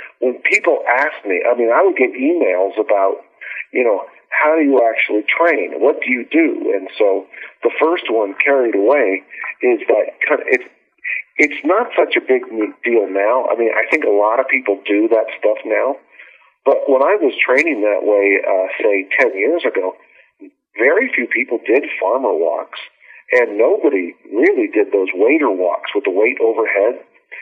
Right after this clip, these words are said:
And not very p-, many people combined the exercises where you drag a sled and, you know, do a farmer walk together and things like that. So, and so people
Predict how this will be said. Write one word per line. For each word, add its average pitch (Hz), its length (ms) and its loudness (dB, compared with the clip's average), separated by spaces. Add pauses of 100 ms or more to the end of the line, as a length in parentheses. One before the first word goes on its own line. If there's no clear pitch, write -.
(260)
And 120 560 0
not 147 320 0
very 123 160 4
p-, - 240 -6
many 120 240 0
people 117 320 -4
combined 123 640 0
the 101 160 0
exercises 90 720 -4 (360)
where 110 120 2
you 104 240 -2
drag 127 320 2
a 120 160 0
sled 104 640 2
and, 87 80 -6 (400)
you 117 80 0
know, 92 160 0
do 127 160 2
a 117 160 0
farmer 107 320 2
walk 101 400 0
together 101 480 0
and 92 80 -10
things 98 240 -4
like - 240 -6
that. 120 320 0 (480)
So, 131 320 2 (480)
and 135 240 -2 (400)
so 139 80 4
people 143 320 0